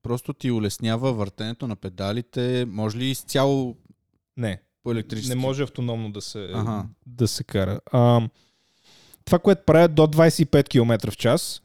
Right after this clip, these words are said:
Speaker 2: ти помага. И, нали, зависимо с колко го направиш, може изобщо да не помага.
Speaker 1: Мгм.
Speaker 2: И помагането е, все едно минаваш на по-ниска предавка, само че, само че в същото време не, не забавяш скоростта.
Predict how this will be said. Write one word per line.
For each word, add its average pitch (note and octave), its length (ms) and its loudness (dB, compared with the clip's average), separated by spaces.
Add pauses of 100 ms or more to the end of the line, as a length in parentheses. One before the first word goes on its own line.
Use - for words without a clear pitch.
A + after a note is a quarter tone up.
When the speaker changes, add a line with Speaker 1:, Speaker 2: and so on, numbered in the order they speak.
Speaker 2:
ти - 100 -6
помага. B2+ 460 2 (160)
И, C3+ 120 0
нали, C#3+ 220 2
зависимо C#3+ 400 2
с - 40 -8
колко C3 220 0
го C3 80 0
направиш, A#2+ 360 2 (200)
може E3+ 200 4
изобщо D3+ 240 4
да B2+ 60 2
не G#2+ 60 0
помага. F#2 320 -6 (240)
Speaker 1:
Мгм. B2 260 -10 (760)
Speaker 2:
И C3+ 80 0
помагането E3 840 4
е, G3 120 4
все - 240 2
едно F#3 140 4
минаваш E3+ 380 4
на E3 60 2
по-ниска D#3 420 0
предавка, C3+ 440 2
само C#3 240 0
че, - 300 0
само C3+ 260 2
че B2 140 0
в G2+ 140 -4
същото B2+ 300 -2
време B2 240 4
не, A#2 260 0
не A#2+ 380 0
забавяш A2+ 400 2
скоростта. G#2+ 520 -6